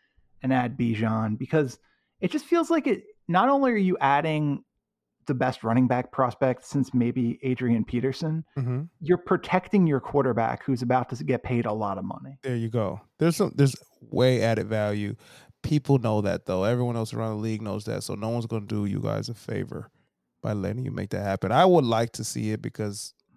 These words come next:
Speaker 2: still, you know, hoping that you all can stretch this, uh, this window out, but
Speaker 1: Well, I think there's a legitimate chance that if he doesn't, if he doesn't go to Philadelphia in some sort of trade back, I think his floor might be the Lions at eighteen.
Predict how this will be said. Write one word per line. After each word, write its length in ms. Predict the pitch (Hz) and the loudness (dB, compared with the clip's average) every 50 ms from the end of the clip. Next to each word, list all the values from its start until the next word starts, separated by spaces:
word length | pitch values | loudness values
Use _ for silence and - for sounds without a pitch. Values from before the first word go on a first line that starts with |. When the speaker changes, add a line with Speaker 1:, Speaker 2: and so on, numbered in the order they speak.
| _ _ _ | _ _ _
Speaker 2:
still, 400 | - - - - 117 113 107 104 | -14 -12 -8 -4 -2 -2 0 0
you 140 | 107 107 110 | -2 -2 -4
know, 280 | 107 107 104 107 - - _ _ _ _ - | -4 -6 -8 -8 -10 -14 _ _ _ _ -8
hoping 300 | - 110 - 110 104 101 | -8 -6 -6 -6 -8 -6
that 240 | 101 98 95 - - _ _ _ _ _ _ _ _ _ _ _ _ _ _ _ _ - | -6 -6 -6 -8 -10 _ _ _ _ _ _ _ _ _ _ _ _ _ _ _ _ -4
you 180 | 110 110 110 | -2 0 0
all 160 | 104 98 98 | 0 0 -2
can 400 | 98 - 98 87 87 82 78 - - - | -6 -8 -10 -10 -10 -12 -14 -16 -14 -12
stretch 500 | - - - - 117 95 87 - - - | -10 -10 -6 -4 -4 -4 -4 -6 -8 -8
this, 320 | - 92 95 - - - | -8 -8 -8 -8 -8 -8
uh, 320 | 82 82 76 67 - - 107 - - _ _ _ - | -6 -6 -6 -6 -8 -10 -12 -14 -20 _ _ _ -14
this 240 | - 107 - - - - | -12 -10 -10 -10 -12 -12
window 360 | 104 104 101 101 101 101 98 | -12 -10 -10 -8 -8 -8 -6
out, 220 | 98 98 95 95 - - | -6 -6 -6 -6 -6 -6
but 180 | - 85 - - _ _ _ _ _ _ _ - - - _ _ _ _ _ - | -6 -6 -8 -10 _ _ _ _ _ _ _ -20 -20 -20 _ _ _ _ _ -6
Speaker 1:
Well, 160 | 185 170 139 | -4 -2 -2
I 80 | 156 | -2
think 180 | 175 - 175 147 | 0 0 0 0
there's 140 | 165 143 127 | 0 0 2
a 60 | 135 | 2
legitimate 420 | 127 120 120 131 120 117 117 110 | 0 2 2 2 2 2 2 0
chance 280 | - - 123 120 113 - | 0 0 0 0 -2 -2
that 120 | 127 110 | -2 -4
if 100 | 113 - | -4 -2
he 100 | - 135 | -2 0
doesn't, 500 | 120 127 117 110 107 123 117 113 110 - - _ _ _ _ _ _ - | 2 2 2 2 2 2 2 2 2 0 -6 _ _ _ _ _ _ -6
if 100 | 135 - | -2 0
he 60 | - 131 | 2 4
doesn't 280 | 131 131 117 127 123 - | 4 4 4 4 4 4
go 140 | 135 127 | 4 4
to 60 | 120 117 | 4 2
Philadelphia 600 | - 135 127 123 117 123 120 131 - 143 135 123 | 0 0 0 0 0 0 0 0 2 2 2 4
in 80 | 123 120 | 4 2
some 160 | - 131 120 | 2 0 0
sort 160 | - 135 120 117 | 2 2 2 2
of 40 | - | 2
trade 260 | - 151 170 165 135 | 2 2 2 2 2
back, 280 | 127 120 117 117 - - - _ _ _ _ _ _ - - 139 | 2 2 0 0 -4 -8 -20 _ _ _ _ _ _ -12 -6 0
I 100 | 127 127 | 0 2
think 160 | 123 165 165 | 2 2 2
his 120 | - 160 - | 0 -2 -2
floor 380 | - _ - 139 147 165 156 | -4 _ 0 0 2 4 4
might 340 | 143 135 131 135 127 131 - | 6 6 4 4 2 0 -2
be 140 | - 156 233 | 0 2 2
the 140 | 240 170 127 | 2 2 2
Lions 420 | 120 110 113 117 113 - - - | 0 -2 -2 -2 -2 -4 -4 -4
at 80 | 110 110 | -4 -6
eighteen. 520 | 117 - - - 131 131 131 135 127 131 | -6 -8 -8 -8 -6 -6 -6 -6 -8 -10